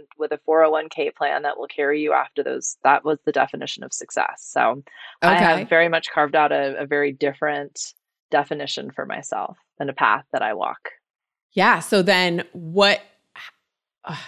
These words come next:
Speaker 2: so many questions. Okay. So tell, <laughs> 'cause I know a little bit about your path. So share a little
Speaker 1: Mm-hmm.
Speaker 2: bit about where you went first on your career path.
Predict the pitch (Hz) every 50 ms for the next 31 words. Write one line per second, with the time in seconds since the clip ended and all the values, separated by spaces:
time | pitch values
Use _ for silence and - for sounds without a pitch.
0 | - - - 202 175 165 151 156 - - 143 147 - - 175 131 143 160 - _
1 | - - - _ - 220 226 196 165 160 - 240 220 202 - 262 233 233 311 311
2 | 359 220 - - - _ _ - - 208 208 208 247 294 294 277 254 226 208 160
3 | 196 196 185 180 170 175 170 165 165 151 156 - 160 165 - 156 131 139 156 -
4 | - - 202 190 180 185 208 247 277 311 294 - - - 202 214 202 190 185 175
5 | 170 175 - - _ - - _ _ _ - 185 180 208 208 208 226 233 220 233
6 | 226 202 208 180 180 160 - _ _ _ _ _ _ _ _ _ - 226 190 170
7 | 156 196 247 - - - - _ _ _ _ _ _ _ _ - 180 185 185 175
8 | 175 170 170 170 - - 185 180 180 175 - - 190 190 196 196 196 170 151 143
9 | 127 - 170 -